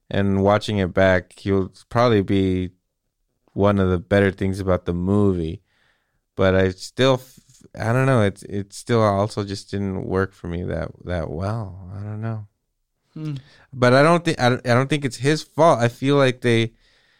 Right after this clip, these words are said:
Speaker 1: I mean, unfortunately, it's Stephen King's fault f-, for writing this stupid story and for these people to staying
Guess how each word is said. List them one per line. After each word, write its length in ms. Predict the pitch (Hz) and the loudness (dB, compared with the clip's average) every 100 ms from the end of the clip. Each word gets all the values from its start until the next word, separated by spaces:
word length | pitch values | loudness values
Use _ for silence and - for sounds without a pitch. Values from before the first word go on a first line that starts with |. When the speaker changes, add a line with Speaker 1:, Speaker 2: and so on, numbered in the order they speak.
| _ _ _ - | _ _ _ -8
Speaker 1:
I 120 | - | -2
mean, 180 | 101 95 | 2 2
unfortunately, 880 | 90 90 82 90 90 107 147 156 104 | 0 -2 -2 -4 -2 -2 0 0 0
it's 120 | 95 | 0
Stephen 360 | - 113 110 98 | -2 -2 0 -2
King's 320 | - 139 151 | -2 -2 -2
fault 320 | - 95 78 | 0 0 0
f-, 160 | 104 110 | -4 -10
for 180 | - 101 | -2 2
writing 360 | 101 101 101 | 2 2 0
this 180 | 95 92 | -2 -4
stupid 540 | - - 117 107 95 | -8 -6 -4 -2 -6
story 840 | - - 123 147 139 104 95 90 - | -6 -2 2 4 4 4 2 0 -2
and 260 | 104 101 | 0 0
for 220 | - 104 | 0 -2
these 240 | 92 101 98 | 0 -2 -4
people 380 | - 110 110 98 | -4 -2 -2 -4
to 80 | |
staying 1120 | 87 - _ - 107 107 101 98 92 87 85 | -6 -16 _ 0 2 2 0 -2 -4 -6 -10